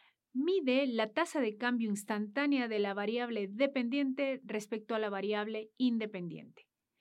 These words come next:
representando la pendiente de la curva en un punto dado, de acuerdo a la siguiente fórmula que la podemos ver. En el contexto económico, en una función de costos, f de x representa el costo marginal.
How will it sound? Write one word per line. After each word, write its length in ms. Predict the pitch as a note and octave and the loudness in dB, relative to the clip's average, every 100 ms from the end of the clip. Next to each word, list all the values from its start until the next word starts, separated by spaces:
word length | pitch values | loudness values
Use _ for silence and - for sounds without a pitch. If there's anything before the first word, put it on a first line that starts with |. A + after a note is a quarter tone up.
| _ - _ | _ -20 _
representando 920 | A3 A#3 B3+ B3+ B3+ B3+ D#4 D4+ B3+ | -2 0 0 0 2 2 2 2 2
la 140 | A#3 | 0
pendiente 480 | A3 A3 A#3 A#3+ A#3 | -2 -4 -2 -2 -4
de 80 | A3+ | -4
la 160 | A3 A3 | -4 -4
curva 480 | D#4 D4+ C#4+ C4 - | -4 0 0 -2 0
en 200 | A#3 A#3+ | 2 4
un 160 | A#3+ | 2
punto 440 | A3+ A3+ G#3+ A#3+ A3+ | 0 -2 0 -2 -2
dado, 380 | F#3+ D3+ - - _ | -4 -6 -8 -20 _
de 140 | - B3+ | -4 -4
acuerdo 580 | B3 G3+ G3 A#3 D#4+ _ _ | -2 -4 -4 -6 -8 _ _
a 120 | - D#4 | -4 -2
la 120 | C4 | -2
siguiente 440 | A3+ G3+ F#3+ F#3+ | -4 -6 -6 -8
fórmula 560 | A3 B3 G#3+ A3+ C#4 C4+ | -6 -6 -6 -4 -4 -4
que 100 | G3+ | -6
la 120 | F#3 | -6
podemos 480 | F#3 F#3 F3 F3+ F3 | -8 -10 -10 -10 -14
ver. 180 | - - _ - | -18 -20 _ 0
En 120 | C4+ | 2
el 140 | C4+ | 2
contexto 800 | C4+ C4+ C4 F4+ - - A3+ - | 2 0 0 -2 -4 -4 -4 -2
económico, 840 | A#3 C#4 A#3+ G#3 G3 G3 G3+ B3+ F4 _ - | -4 -2 -2 -2 -2 -6 -6 -6 -6 _ 0
en 200 | C4+ C4 | 4 4
una 200 | F4 D4 | 2 -2
función 480 | G#3 G3 - A#3 | -2 -4 -2 -4
de 120 | G3+ F#3 | -4 -4
costos, 640 | B3 A#3 - G3+ G#3 - - | -6 -6 -12 -12 -12 -14 -12
f 240 | G#3+ G#3 | -10 -8
de 240 | A3 B3 | -4 -2
x 460 | G#3 G#3 D4 - - | -4 -4 -6 -6 -20
representa 840 | - C#4 C#4+ C#4+ C4+ A3+ G#3+ A3+ - | -6 -4 -2 -2 -2 -4 -2 -6 -4
el 200 | G#3+ G3+ | -6 -4
costo 460 | A3 G#3 G#3 - A3 | -2 -4 -4 -6 -4
marginal. 760 | G3+ F#3+ F3+ G3+ E3+ - - | -2 -4 -6 -10 -10 -12 -20